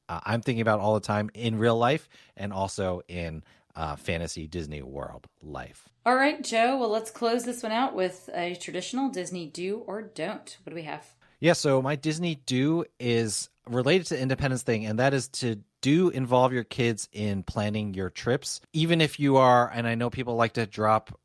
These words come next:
Speaker 1: Disney trips as a surprise, as a present for their kids, when that's totally awesome. You should definitely do that. But after they know about it, whether it's you're on the plane or whether it's even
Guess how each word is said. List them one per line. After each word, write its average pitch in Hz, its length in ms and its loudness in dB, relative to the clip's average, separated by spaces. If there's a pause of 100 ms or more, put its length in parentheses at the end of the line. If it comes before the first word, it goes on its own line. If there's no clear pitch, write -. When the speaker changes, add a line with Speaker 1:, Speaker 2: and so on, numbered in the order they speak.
(160)
Speaker 1:
Disney 110 320 -4
trips - 320 -2
as 101 260 -2
a 95 80 -6
surprise, 107 640 0
as 90 100 -8
a 87 60 -12
present 113 380 -2
for 107 80 -8
their 101 100 -4
kids, 104 320 -4
when 90 220 -10
that's - 260 -2 (160)
totally 107 360 0
awesome. 98 460 -4 (300)
You 110 80 -10
should 101 100 -10
definitely 107 280 -2
do 107 160 -2
that. 117 280 0
But 98 200 -2 (200)
after 113 640 0 (300)
they 110 120 0
know 110 240 4
about 90 280 0
it, 92 140 -2 (280)
whether 123 360 6
it's - 360 -4
you're 107 200 2
on 110 100 4
the 107 80 0
plane 135 400 0
or 107 140 2
whether 107 240 2
it's 101 100 -6
even 104 280 -2